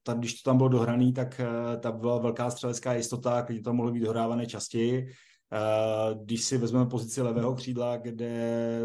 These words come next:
se jako usídlila už natrvalo, eh, Verča Malá, tak musíme říct, že za ní prostě je Adéla a Stříšková a to je hráčka, která už v loni, když Most, eh,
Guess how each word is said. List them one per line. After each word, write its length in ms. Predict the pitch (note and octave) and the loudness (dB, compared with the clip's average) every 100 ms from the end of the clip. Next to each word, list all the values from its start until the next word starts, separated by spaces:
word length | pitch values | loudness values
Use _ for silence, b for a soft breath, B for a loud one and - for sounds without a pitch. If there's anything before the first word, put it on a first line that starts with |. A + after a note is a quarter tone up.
| A#2 | -4
se 300 | G#2+ - - | -4 -4 -4
jako 280 | A#2 A#2 B2 | -4 -2 -4
usídlila 640 | A2+ G#2 - A2+ A2+ A#2 A#2 | -4 -8 -6 -2 0 2 0
už 220 | A2+ - | -4 -4
natrvalo, 880 | A2+ A2+ A2+ A2+ A#2 A#2 A2+ A2 G2+ | -4 -2 0 2 4 4 2 0 -2
eh, 460 | G2 G2 G2 G2 G2 | -4 -4 -4 -6 -4
Verča 320 | G2 A2 B2 | -4 -4 0
Malá, 400 | A#2 A2+ G2+ B2 B B _ | 2 2 0 -2 B B _
tak 160 | - G#2+ | -6 0
musíme 420 | A2+ A2 A#2+ A#2 | 2 4 4 4
říct, 180 | A2+ A2+ | 2 -2
že 580 | A2+ A#2 A#2 A#2 A#2 G#2 | 0 2 2 2 0 -2
za 200 | A2 G#2+ | -4 -2
ní 160 | A2 A2+ | 2 0
prostě 360 | A#2 G#2 - | 0 -8 -4
je 300 | A#2 A2+ A2+ | 0 2 0
Adéla 420 | A2 G#2+ G#2+ G#2 A2 | -2 0 0 0 -2
a 380 | G#2 - G2+ F2+ | -4 -6 -6 -8
Stříšková 560 | - - A#2+ A#2 A2 | -8 -4 2 4 4
a 120 | G#2+ - _ - - | 2 -4 _ -14 -2
to 80 | |
je 180 | A#2+ A#2+ | 2 4
hráčka, 460 | A2 G#2+ A2 - B2+ | 4 2 0 0 -4
která 440 | B2+ A#2+ A#2+ - - | 0 0 0 -4 -10
už 240 | A2 - | -8 -2
v 80 | A#2 | 2
loni, 300 | A2 A#2+ B2+ | 6 8 8
když 260 | A#2+ G#2+ | 6 0
Most, 380 | A2+ A2+ A2+ - | 2 2 0 -8
eh, 380 | G2+ G#2 A2 G#2 | -2 2 2 0